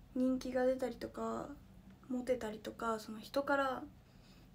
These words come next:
愛されるのってこういう人なんやろうなって周りを見て思って、自分はまだまだだな、頑張んないと、うんって毎日思ってる。え、マジでみんな可愛いの。なんか、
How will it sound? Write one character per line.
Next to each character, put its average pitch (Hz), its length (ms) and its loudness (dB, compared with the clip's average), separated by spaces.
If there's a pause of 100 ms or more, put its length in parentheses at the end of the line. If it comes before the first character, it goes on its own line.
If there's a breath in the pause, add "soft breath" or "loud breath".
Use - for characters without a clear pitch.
愛 262 160 4
さ 262 160 2
れ 262 100 4
る 254 80 0
の 233 80 -4
っ 233 40 -6
て 254 120 -8
こ 247 180 -6
う 269 40 0
い 285 100 2
う - 20 4
人 392 180 0
な 349 100 6
ん 277 80 4
や 254 100 2
ろ 247 120 -2
う - 20 -4
な 285 280 6
っ 320 40 6
て - 180 -8
周 247 220 4
り 254 80 2
を 254 60 2
見 262 100 0
て 254 100 -6
思 226 160 -4
っ 233 40 -8 (200)
て、 - 240 -2 (1500 loud breath)
自 226 140 -2
分 226 140 0
は 226 240 0 (720 loud breath)
ま 240 80 4
だ 233 100 4
ま 240 140 8
だ 220 160 4
だ 208 120 2
な、 220 600 4
頑 233 200 2
張 247 120 8
ん 247 100 4
な 226 60 -4
い 214 60 -8 (100)
と、 - 80 -12 (540)
う - 20 0
ん 480 220 4
っ 403 40 -8 (220)
て - 180 0 (800)
毎 233 140 2
日 208 220 -4
思 185 180 -4
っ - 20 -12
て - 180 -12
る。 - 120 -12 (760 loud breath)
え、 269 40 4
マ 466 160 12
ジ 494 120 4
で 302 80 8
み 277 100 8
ん 277 80 8
な 277 100 6
可 277 220 2
愛 277 200 4
い - 20 0
の。 - 260 -2
な 233 80 -2
ん 226 60 -2
か、 - 260 0